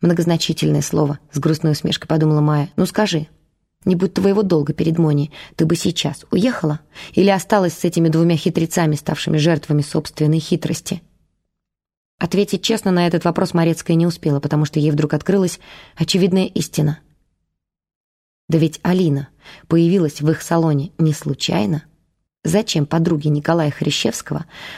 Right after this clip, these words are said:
отдавать ценную вещь его конкурентам? Она могла выбрать любого из его ювелиров для такой пустяковой работы,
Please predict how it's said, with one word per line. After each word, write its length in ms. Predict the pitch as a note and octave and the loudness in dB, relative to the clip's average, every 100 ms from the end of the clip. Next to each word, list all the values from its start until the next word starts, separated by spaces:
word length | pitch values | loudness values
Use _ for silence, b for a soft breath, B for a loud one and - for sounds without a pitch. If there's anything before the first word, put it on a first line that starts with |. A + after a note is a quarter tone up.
| B | B
отдавать 360 | F3+ F#3 F#3 | 2 2 0
ценную 360 | - E3 D#3+ D#3+ | 0 2 2 2
вещь 340 | G3 B3+ - _ _ _ _ | 0 -2 -8 _ _ _ _
его 220 | F3 G3 | -2 0
конкурентам? 720 | G3+ G#3+ - A3+ E3+ D3 - E3+ - _ - | 0 -2 0 0 0 0 -4 -8 -12 _ -4
Она 180 | F3 E3 | 2 2
могла 260 | D#3+ E3 | 2 2
выбрать 360 | D#3 E3 D#3+ D#3+ | 0 0 -2 0
любого 440 | F#3+ F#3+ E3+ D3 | 0 2 0 2
из 120 | D3+ C#3+ | 0 0
его 180 | D3 | 2
ювелиров 560 | D#3 C#3 D3+ E3+ G#3 C#3+ | 2 2 2 2 2 0
для 160 | C#3+ D#3 | -2 -2
такой 240 | D3 E3 | -2 -4
пустяковой 480 | D#3+ - - E3+ E3 | -4 -6 -2 0 2
работы, 440 | E3+ E3 D3 D#3 | 0 0 -2 -4